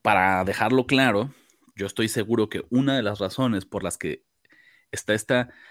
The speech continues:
discrepancia, estas cuotas raras, Andrés, es que de todas las llaves de cuartos de final, por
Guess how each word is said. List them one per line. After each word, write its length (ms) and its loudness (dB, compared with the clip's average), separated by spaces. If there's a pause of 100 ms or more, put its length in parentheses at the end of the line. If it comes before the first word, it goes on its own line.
(140)
discrepancia, 720 -2
estas 260 -4
cuotas 340 -4
raras, 300 0
Andrés, 400 -4
es 100 -10
que 220 -6 (320)
de 160 -2
todas 320 4
las 220 -2
llaves 300 2
de 80 -4
cuartos 360 -6
de 80 -8
final, 420 -10 (840)
por 580 -6